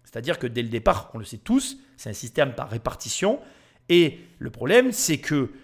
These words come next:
les gens qui travaillent payent ceux qui sont à l'arrêt, non pas en fonction des salaires qui ont été perçus, non pas en fonction de tout un tas d'éléments, mais non, en fonction simplement de, euh, finalement, un nombre de trimestres qui, eux-mêmes, pour moi, de mon opinion,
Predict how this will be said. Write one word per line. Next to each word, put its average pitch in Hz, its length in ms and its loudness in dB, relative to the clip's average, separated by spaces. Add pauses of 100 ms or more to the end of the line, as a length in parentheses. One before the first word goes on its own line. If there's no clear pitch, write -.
(140)
les 127 140 -4
gens 127 160 -2
qui 107 140 -12
travaillent 208 580 2 (380)
payent 214 340 2 (140)
ceux - 180 -12
qui 113 120 -14
sont 120 280 -6
à 127 100 -4
l'arrêt, 156 480 2 (180)
non 156 280 0
pas 180 280 4
en 120 100 0
fonction 139 400 -6
des 117 100 -6
salaires 127 380 0
qui - 100 -14
ont 104 40 -8
été 104 180 -12
perçus, 208 440 -4
non 143 160 -4
pas 139 120 0
en 131 100 2
fonction 143 380 -6
de 127 100 -6
tout 107 180 -14
un 120 80 -12
tas 117 140 -10
d'éléments, 170 340 -2
mais 135 160 -2
non, 214 180 2 (300)
en 120 80 -6
fonction 208 540 -2 (160)
simplement 120 560 -2
de, 170 360 2 (340)
euh, 117 100 -6
finalement, 135 440 0
un 151 60 2
nombre 156 240 0
de 123 80 -4
trimestres 156 760 2
qui, 160 260 -8
eux-mêmes, 180 440 2
pour 110 280 -8
moi, 175 300 2
de 139 80 -4
mon 117 140 -8
opinion, 165 500 -4